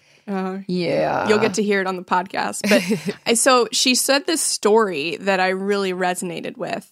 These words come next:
Speaker 1: Um, and it's while she was decluttering, she had a black sweater and she was trying to decide whether to keep it or get rid of it. So she put it on for her daughter and husband,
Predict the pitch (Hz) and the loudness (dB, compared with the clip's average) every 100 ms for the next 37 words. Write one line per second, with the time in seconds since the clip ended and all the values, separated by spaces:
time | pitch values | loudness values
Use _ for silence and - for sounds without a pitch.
0 | _ 196 185 175 185 196 _ _ _ _ | _ 0 0 -2 -8 -14 _ _ _ _
1 | _ _ 226 208 214 214 226 240 214 202 | _ _ 0 0 2 2 2 0 -2 -2
2 | 202 - 196 185 196 202 202 220 202 190 | -4 -2 0 0 0 -2 -4 -4 -2 -2
3 | 190 170 - - 185 170 185 208 202 196 | -2 -2 -2 -2 0 0 0 -2 -4 -4
4 | 185 - 185 180 185 - 170 190 185 180 | -4 -4 -6 -4 -6 -4 -4 -6 -4 -4
5 | 180 190 - 190 180 190 190 175 170 170 | -6 -8 -8 -10 -6 -6 -6 -6 -6 -6
6 | 180 226 294 311 _ _ _ - _ - | -4 -2 -2 -4 _ _ _ -20 _ 0
7 | 240 240 233 247 240 233 226 208 196 185 | 2 2 -2 0 2 0 0 -2 0 0
8 | 180 175 180 311 330 - 147 185 226 | 0 -2 -2 -2 -2 -2 -4 -4 -8